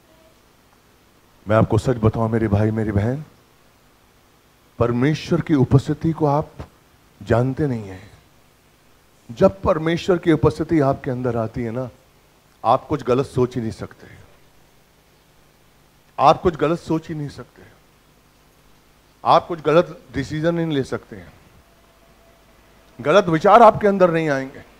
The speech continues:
अगर परमेश्वर की उपस्थिति आपके अंदर है। और मैं सच कह रहा हूं, जब मैं ये वचन पढ़ रहा था, मैं इतना आत्मविभोर हो गया, इतना मैंने, मैंने धन्यवाद कहा परमेश्वर से कि इब्राहिम के ने अंदर क्या मन था,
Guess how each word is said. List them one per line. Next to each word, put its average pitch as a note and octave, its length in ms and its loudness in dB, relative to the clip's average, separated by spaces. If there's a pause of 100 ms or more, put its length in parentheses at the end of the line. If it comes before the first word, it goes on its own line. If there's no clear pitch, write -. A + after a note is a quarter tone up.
(720)
अगर D#3 180 6
परमेश्वर F3+ 480 6
की F#3 120 4
उपस्थिति D#3 460 4
आपके C3 300 -2
अंदर A#2 260 -8
है। G#2+ 140 -18 (880)
और C#3 140 6
मैं E3+ 420 2 (320)
सच F3+ 140 2
कह F3 160 4
रहा E3 80 6
हूं, E3+ 100 2
जब D#3+ 100 0
मैं E3+ 120 0
ये D#3+ 280 0
वचन D#3+ 320 0
पढ़ D3+ 160 0
रहा E3+ 180 4
था, D#3 260 -2 (580)
मैं F3 160 2
इतना A3 340 -2
आत्मविभोर F#3+ 840 6
हो F3+ 140 4
गया, D3+ 260 -2 (1300)
इतना A3+ 280 2
मैंने, A3 300 4
मैंने G#3 320 2
धन्यवाद G#3+ 640 6
कहा G3+ 180 6
परमेश्वर G3 480 2
से G3 140 -2
कि G3+ 160 -2
इब्राहिम F#3 460 -2
के G3 180 0
ने G3+ 140 -2
अंदर G3 280 -2
क्या G3+ 300 0
मन F#3+ 340 0
था, - 300 -8